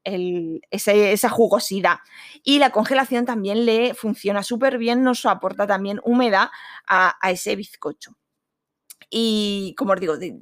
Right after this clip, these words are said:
mm, aguanta esa humedad al, al tenerlo,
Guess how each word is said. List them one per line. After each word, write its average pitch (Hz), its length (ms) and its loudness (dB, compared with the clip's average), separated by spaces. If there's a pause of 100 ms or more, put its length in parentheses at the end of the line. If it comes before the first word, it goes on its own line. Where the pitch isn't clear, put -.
(320)
mm, 185 320 -8 (120)
aguanta 214 480 4
esa 220 200 0
humedad 226 360 4
al, 190 340 -2
al 185 240 -4
tenerlo, 214 600 -2